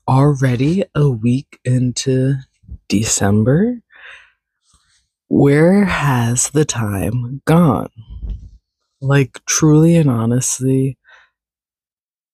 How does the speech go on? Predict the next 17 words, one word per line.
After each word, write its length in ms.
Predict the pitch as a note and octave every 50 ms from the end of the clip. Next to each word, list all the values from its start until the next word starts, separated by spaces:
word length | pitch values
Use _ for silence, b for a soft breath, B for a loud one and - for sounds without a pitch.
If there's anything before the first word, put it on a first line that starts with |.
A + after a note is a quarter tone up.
| _ _ _ _ - -
time 240 | - D#3 D#3 F3 G#3+
feels 200 | - A#3 G#3+ F#3
like 120 | E3+ C#3+
it 120 | D3 C3 B2
goes 200 | B2+ C3 B2+ B2
by 160 | B2 B2 B2+
faster 460 | - - G#2+ A#2 A#2+ A#2 - B2+ B2
and 160 | B2 A2+ A2+
faster 380 | - E2+ F#2+ A2+ - - - - -
every 240 | - - - -
day. 280 | - - - - - - _ _ _ _ _ _
Even 380 | - F#3 F#3+ F#3+ G3 F#3 F3 E3
though 720 | D#3 D3+ D3 D3 D3 D3 D3 D3 D3 D3 D3+ D3+ D3 C#3+ _ _ _ _ _ _ _ _ _ _ _ _ _ _ _ _ _ _ _ _ _ _ _ -
time 380 | - D3 C#3 C3+ C3 C3 C3
is, 180 | B2+ A#2+ - -
like, 220 | A#2 A2+ - -
linear 720 | A2 A#2+ B2 A#2+ B2 B2 B2 A#2+ A#2 A2 A#2 A#2 A#2+ -